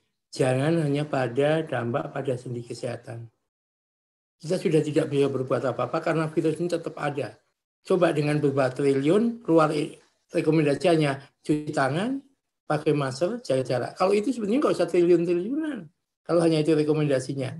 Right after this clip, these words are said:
Yang kita pikirkan adalah dampak terhadap sosial dan ekonomi. Dan tadi angka dari saya itu menunjukkan bahwa kalau hanya bertumbuh pada rice, beras, kita ngeri. Oleh sebab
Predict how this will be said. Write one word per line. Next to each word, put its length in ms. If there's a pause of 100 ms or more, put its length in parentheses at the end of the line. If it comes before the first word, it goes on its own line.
(400)
Yang 260
kita 140
pikirkan 560
adalah 320
dampak 640
terhadap 400
sosial 320
dan 160
ekonomi. 640 (320)
Dan 320
tadi 400
angka 320
dari 240
saya 320
itu 240
menunjukkan 880 (320)
bahwa 480
kalau 480
hanya 320
bertumbuh 560
pada 320
rice, 480
beras, 400 (320)
kita 240
ngeri. 240 (840)
Oleh 140
sebab 180